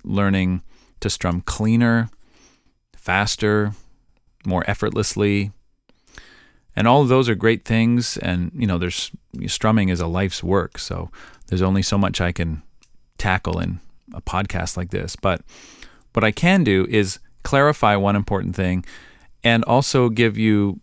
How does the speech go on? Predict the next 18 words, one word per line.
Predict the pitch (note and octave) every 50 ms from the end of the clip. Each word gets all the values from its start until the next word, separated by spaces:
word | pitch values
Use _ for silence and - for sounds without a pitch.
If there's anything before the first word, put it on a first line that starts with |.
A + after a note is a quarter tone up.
| _ -
the | G2+
framework | - - - B2 C3 C#3 B2+ A2+ G#2 G2 -
that | G#2 F#2 F#2 - -
I | G#2 A2+ C3+
use | D3+ D3 A2+ F2 D#2+ D#2+ E2 E2+ F2 - - - - - - - _ _ -
when | - G2 G2
I'm | G#2 G#2+ A2+ A2 G#2+ G#2
learning | G#2 G#2 G#2 G#2 G2 G2 F#2 -
new | G2+ G2 G2 F#2+
strums | - - - F#2+ F2 E2+ E2+ F2 F2+ - - - - _ -
and | - F#2+ F2+ F2+ F2 F2 F2 - - - - - -
when | - - G2 F#2+ F#2+
I'm | F#2 F#2 F#2 F2+ F2+ F2 E2+ - -
sort | - - - G2+
of | G2+ -
organizing | C3 C#3 C#3+ C3 B2 A#2+ G#2 F2+ F2+ F2+ E2+ F#2 F#2 F2 F2 E2+ - - - - - - - _ -
my | - G2 G2+ F#2+ F#2+
strums | F#2+ - - - G2 F#2+ F2+ F2+ F2+ F2+ - - -